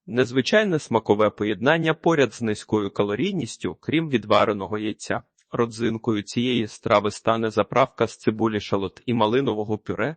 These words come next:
салат з авокадо і яйцем. Любителям авокадо, безсумнівно, припаде до вподоби рецепт салату з авокадо і яйцем.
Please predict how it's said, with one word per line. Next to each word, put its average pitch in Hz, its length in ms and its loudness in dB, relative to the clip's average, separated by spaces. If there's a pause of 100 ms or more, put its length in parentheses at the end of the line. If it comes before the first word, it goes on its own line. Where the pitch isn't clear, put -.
салат 131 520 2
з - 160 -20
авокадо 143 680 -2
і 123 80 -6
яйцем. 101 560 -4 (160)
Любителям 127 640 4
авокадо, 127 640 0 (200)
безсумнівно, 123 840 -2 (300)
припаде 117 420 4
до 113 100 2
вподоби 139 500 2
рецепт 120 380 2
салату 113 520 2
з - 80 -6
авокадо 107 640 -2
і 117 80 -6
яйцем. 113 520 -4